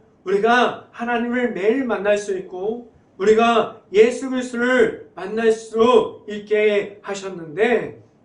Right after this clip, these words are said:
우리는 계속해서 하나님의 말씀을 통해서 하나님을 만나게 하셨고 하나님의 말씀이 먼저 되는 삶을 우리가 살아갈 수 있게 하셨는데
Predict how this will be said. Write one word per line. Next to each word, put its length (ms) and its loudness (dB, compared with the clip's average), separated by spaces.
우리는 640 -2
계속해서 1000 -4
하나님의 600 0
말씀을 520 0
통해서 680 -2
하나님을 500 0
만나게 420 0
하셨고 680 -2
하나님의 540 2
말씀이 560 2
먼저 360 4
되는 240 -2
삶을 920 -2
우리가 640 0
살아갈 520 0
수 600 0
있게 260 -6
하셨는데 1000 -2